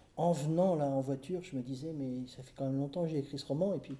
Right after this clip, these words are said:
à chaque fois qu'on m'invite pour parler d'un roman, je me dis, il y a quand même un problème que vous mesurez pas,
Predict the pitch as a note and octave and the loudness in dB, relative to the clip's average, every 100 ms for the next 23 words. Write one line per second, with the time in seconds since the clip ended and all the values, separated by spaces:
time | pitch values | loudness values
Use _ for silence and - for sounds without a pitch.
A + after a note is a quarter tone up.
0 | - - - - C3 A3+ A3 A#3 F#3+ F3 | -14 -20 -16 -8 -2 2 4 4 6 6
1 | F#3 F3 D3 D3+ D#3+ C#3+ C#3+ C3 D#3 F3+ | 6 4 4 0 2 2 4 4 2 0
2 | B2+ D#3 D3+ B2 D#3+ F3 F3 C#3+ - B2+ | 0 0 0 -2 -2 0 0 0 0 0
3 | C3+ F3 E3+ C3 C3 B2+ D#3 C#3+ A#2+ A2 | 0 0 -2 -2 2 2 2 0 -2 -6
4 | B2 | -8